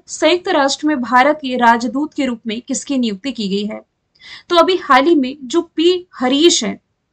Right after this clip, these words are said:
ये United Nation में भारत के अगले ambassador यानी कि राजदूत बन गए हैं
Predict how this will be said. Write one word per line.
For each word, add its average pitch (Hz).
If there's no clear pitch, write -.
ये 311
United 285
Nation 285
में 240
भारत 262
के 214
अगले 262
ambassador 247
यानी 247
कि 277
राजदूत 226
बन 208
गए 202
हैं 214